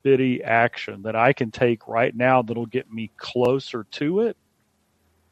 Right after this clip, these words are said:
then we've got locus of control. And when we take that action,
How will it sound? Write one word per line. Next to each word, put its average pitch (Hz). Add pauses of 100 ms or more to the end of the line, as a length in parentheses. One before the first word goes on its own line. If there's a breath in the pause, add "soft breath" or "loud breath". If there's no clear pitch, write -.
(1160)
then 123 (280)
we've 123
got 123
locus 131
of 120
control. 143
And 123
when 127
we 120
take -
that 127
action, 113